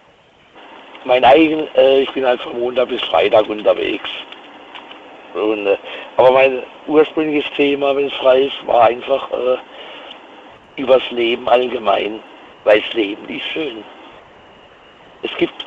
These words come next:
jeder hat genug Scheiße an der Backe, wo er mit fertig werden muss. Aber für mich gilt einfach nur, äh,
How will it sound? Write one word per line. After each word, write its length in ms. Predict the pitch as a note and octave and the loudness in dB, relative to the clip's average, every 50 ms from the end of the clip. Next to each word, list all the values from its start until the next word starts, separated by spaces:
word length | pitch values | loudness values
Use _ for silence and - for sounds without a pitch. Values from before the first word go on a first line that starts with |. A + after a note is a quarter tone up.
| - - - - - - _ _ - - - | -18 -20 -20 -20 -20 -20 _ _ -18 -8 0
jeder 320 | D3+ D#3 E3+ D#3 E3 D#3 | 4 4 4 6 6 4
hat 160 | D#3+ D#3 - | 4 2 2
genug 320 | - C#3 C#3 C#3+ C#3+ C#3 - | -4 -4 -2 -2 -4 -4 -2
Scheiße 440 | - G#2+ F2 F2 - - - F#2+ - - - - - - - - _ _ _ _ _ _ _ - - | -2 0 0 0 -2 -6 -8 -8 -10 -10 -16 -20 -20 -20 -20 -20 _ _ _ _ _ _ _ -14 -12
an 120 | F#2 F#2+ | -6 -4
der 80 | F2+ F2+ | -4 0
Backe, 320 | - - F#2 - - E2 - - - - - - - - _ _ _ _ _ _ _ _ _ - - - - _ - - _ _ _ _ - | 0 0 0 0 -2 -8 -10 -12 -18 -20 -20 -20 -20 -20 _ _ _ _ _ _ _ _ _ -20 -20 -20 -20 _ -20 -20 _ _ _ _ -4
wo 100 | - A#2 | 0 4
er 100 | A#2 A#2 | 4 4
mit 160 | A#2 A#2 A#2 - | 4 2 -2 -2
fertig 400 | - - - - - G2+ F#2+ G#2+ | 0 0 0 0 -2 -6 -2 0
werden 240 | G#2+ F#2+ F2+ F#2 | 0 0 0 -2
muss. 160 | G#2 G#2 G#2 - - - - - - - - - - - - - _ _ _ | -4 -4 -4 -4 -8 -12 -16 -18 -20 -20 -20 -20 -20 -20 -20 -20 _ _ _
Aber 200 | - A2+ A2+ A2+ | 0 2 2 2
für 140 | - A#2 A2 | 2 0 -2
mich 220 | A2+ A2+ A2+ - | -4 -6 -8 -6
gilt 240 | - - C#3 C3+ - | -6 -6 -6 -4 -2
einfach 400 | - A#2+ B2 B2+ A2+ D3+ D3+ C#3 | -2 -2 -2 -2 -6 -8 -8 -6
nur, 340 | B2+ C3 B2 C3 C#3+ D#3+ - - - - - | -6 -2 2 2 2 2 0 -4 -14 -18 -8
äh, 260 | C3 C3+ C#3+ D3 D3 | -4 -2 0 0 -2